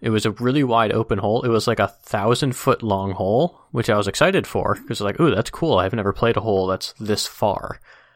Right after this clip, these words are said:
And so I was really excited. And, uh, I just kinda threw it wrong. It curved off to the right into these woods. I went to, I ra-,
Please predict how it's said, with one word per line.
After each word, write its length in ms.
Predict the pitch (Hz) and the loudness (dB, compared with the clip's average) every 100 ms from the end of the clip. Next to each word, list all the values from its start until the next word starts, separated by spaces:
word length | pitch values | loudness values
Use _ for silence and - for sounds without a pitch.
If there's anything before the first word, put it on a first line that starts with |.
| _ _ - _ _ | _ _ -20 _ _
And 120 | 101 | -2
so 80 | 104 | -2
I 20 | |
was 100 | 98 | 0
really 160 | 113 98 | 0 0
excited. 540 | - 123 117 - - - - _ - | 2 4 4 2 -6 -14 -20 _ -6
And, 580 | 107 101 101 92 90 90 | 0 2 2 0 -2 -2
uh, 80 | 92 - | -4 -2
I 120 | 101 | -4
just 300 | 98 110 - | 0 0 0
kinda 240 | - 123 107 | -2 0 -2
threw 260 | - 120 | -2 0
it 100 | 110 | 0
wrong. 420 | 98 101 107 110 110 | 0 2 2 0 0
It 200 | 107 - | -4 -2
curved 340 | 110 113 - | 0 -2 0
off 200 | 107 104 | -2 -2
to 100 | - | -2
the 100 | 107 98 | -2 0
right 360 | 101 104 104 - | 0 0 -2 -6
into 300 | 120 110 110 | -4 -2 0
these 200 | 98 98 | -2 -2
woods. 520 | 98 123 139 143 - - _ | 2 4 2 -2 -8 -12 _
I 120 | - 104 | -2 0
went 300 | 113 113 - | 0 -2 -4
to, 200 | 113 107 | -8 -4
I 80 | 113 | -2
ra-, 160 | 110 | -2